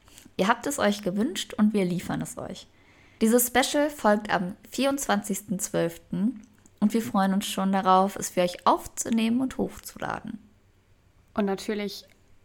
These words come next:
Speaker 2: hoffen wir auch, dass ihr euch freut. Und
Speaker 1: Mhm.
Speaker 2: an dieser Stelle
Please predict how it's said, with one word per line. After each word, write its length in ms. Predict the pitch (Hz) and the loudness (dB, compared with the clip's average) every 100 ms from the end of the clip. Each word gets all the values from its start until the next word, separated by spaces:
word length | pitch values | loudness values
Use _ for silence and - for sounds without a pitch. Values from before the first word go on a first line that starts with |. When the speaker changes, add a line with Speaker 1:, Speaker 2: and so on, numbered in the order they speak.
| - | -2
Speaker 2:
hoffen 260 | 214 202 190 | -2 0 -2
wir 140 | - | -2
auch, 100 | 185 | -2
dass 240 | - 196 - | -6 -10 -2
ihr 200 | 247 214 | 2 2
euch 220 | 214 - | 2 -2
freut. 500 | 220 220 247 - - _ - | 0 2 0 -4 -18 _ -6
Und 540 | 208 190 185 185 190 | -2 0 0 0 -2
Speaker 1:
Mhm. 380 | - - - - _ - | -6 -10 -14 -18 _ 0
Speaker 2:
an 300 | 214 220 220 214 | 2 2 0 -2
dieser 240 | 277 359 | 0 0
Stelle 600 | - 277 262 262 262 269 | 2 0 2 2 2 0